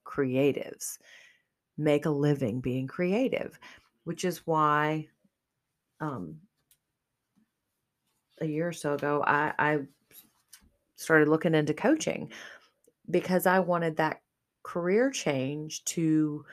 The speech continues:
not only impact me, but impact others. And for me, part of that impact has to be a full acceptance of who I am,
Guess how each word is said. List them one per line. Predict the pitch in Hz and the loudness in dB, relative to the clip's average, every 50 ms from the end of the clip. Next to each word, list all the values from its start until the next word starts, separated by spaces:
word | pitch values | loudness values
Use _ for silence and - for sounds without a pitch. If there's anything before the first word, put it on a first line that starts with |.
| - - - - _ _ - | -20 -20 -20 -20 _ _ 4
not | 165 165 160 | 6 6 6
only | 175 175 175 170 170 151 | 6 6 4 4 4 4
impact | 160 156 156 - 160 - - - - | 2 2 0 -2 -2 -2 -2 -4 -4
me, | 180 190 214 214 | -2 2 2 4
but | 190 175 165 | 4 4 4
impact | 185 208 214 196 180 175 165 - - - - - | 4 4 2 0 0 -2 -2 -2 -4 -8 -6 -2
others. | - 156 160 - - - - - - - - - - - - - _ _ _ _ _ _ _ _ _ _ _ _ _ _ _ _ _ _ _ _ _ _ - | 0 0 2 2 0 0 0 -2 -4 -6 -12 -14 -16 -20 -20 -20 _ _ _ _ _ _ _ _ _ _ _ _ _ _ _ _ _ _ _ _ _ _ -2
And | 180 180 175 165 165 165 165 165 165 165 165 160 - - _ _ _ _ _ _ _ _ _ _ _ _ _ _ _ _ _ _ _ _ _ _ | 0 0 2 2 2 0 0 -2 -4 -6 -8 -10 -14 -18 _ _ _ _ _ _ _ _ _ _ _ _ _ _ _ _ _ _ _ _ _ _
for | - - 190 185 | 2 4 6 6
me, | 185 202 226 247 254 240 | 8 8 8 8 8 6
part | 240 - - 180 185 202 220 | 2 2 6 8 10 10 10
of | 214 185 165 | 10 10 10
that | 170 160 156 160 | 10 10 10 10
impact | 180 202 202 185 180 170 160 - - | 8 6 4 4 6 6 6 6 4
has | - - 175 190 185 - - | 2 2 2 2 2 0 -4
to | - 170 | -6 -8
be | 156 - - 180 185 185 175 170 175 175 - - | -6 -4 -2 0 2 4 4 4 2 0 0 -2
a | 170 160 | -2 -2
full | - - - _ - 208 208 226 247 262 | -2 -6 -16 _ 6 8 8 8 8 6
acceptance | 240 - - - 170 165 160 - 160 151 - - | 2 0 0 0 0 0 0 -2 -6 -8 -6 -6
of | 156 143 | -8 -6
who | - - 165 | -4 -4 -2
I | 165 151 147 147 | 0 0 0 -2
am, | 143 151 - - - - 175 | -4 -4 -6 -8 -12 -16 -20